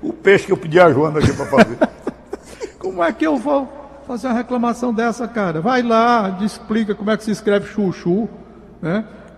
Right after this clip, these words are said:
Speaker 2: É,
Speaker 1: É.
Speaker 2: aí pronto, e, e, e o preço eu não sei. Aí dele de, de, de frescor, porque disse: "Olha, e outro problema, porque mandaram aumentar." Naquele tempo tinha umas maquinazinhas que o supermercado usava muito, né? Era?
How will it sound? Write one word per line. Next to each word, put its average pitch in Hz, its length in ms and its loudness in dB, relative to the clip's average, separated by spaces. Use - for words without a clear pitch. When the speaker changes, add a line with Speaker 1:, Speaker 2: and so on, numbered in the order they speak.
Speaker 2:
É, 196 300 2
Speaker 1:
É. 185 80 0
Speaker 2:
aí 233 100 0
pronto, 226 540 2
e, 233 100 0
e, 240 140 0
e 226 60 4
o 240 40 0
preço 240 400 4
eu 254 60 2
não 240 140 0
sei. 208 280 4
Aí 214 120 2
dele 220 240 4
de, 214 140 -2
de, 214 160 6
de 214 140 2
frescor, 220 600 4
porque - 200 -2
disse: 190 300 -2
"Olha, 214 260 2
e 196 80 2
outro 254 200 4
problema, 220 520 4
porque 220 400 2
mandaram 208 400 2
aumentar." 185 260 -2
Naquele 185 220 0
tempo 180 160 -4
tinha 190 100 0
umas 147 120 -4
maquinazinhas 151 600 -2
que 156 120 -4
o 131 100 -2
supermercado 139 680 -4
usava 127 320 -2
muito, 139 300 -6
né? 120 120 -2
Era? 135 160 -8